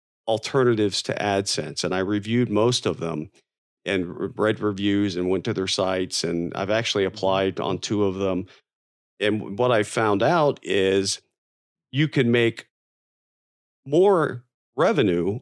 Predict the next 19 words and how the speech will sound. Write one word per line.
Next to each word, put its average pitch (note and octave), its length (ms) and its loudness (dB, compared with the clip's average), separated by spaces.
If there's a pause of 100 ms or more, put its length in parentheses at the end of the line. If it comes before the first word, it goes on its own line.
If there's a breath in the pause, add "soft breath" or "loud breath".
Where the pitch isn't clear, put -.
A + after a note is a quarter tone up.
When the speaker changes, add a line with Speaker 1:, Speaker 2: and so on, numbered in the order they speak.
(140)
Speaker 1:
on G#2+ 240 0
different C3 480 0
ad C#3+ 300 0
networks, F2+ 720 -2 (220)
uh, F2+ 400 -4 (360)
depending C3 520 2
on, G#2+ 360 2 (180)
you D#3+ 120 2
know, F2 80 0
it F2 80 -4
depends G2 340 0
on F#2 80 0
a F2 60 -2
lot F#2 240 0
of F2 80 -10
things, E2 280 -8
but, - 220 -2 (580 loud breath)
Speaker 2:
Sure. B2 160 2
Speaker 1:
but - 140 -12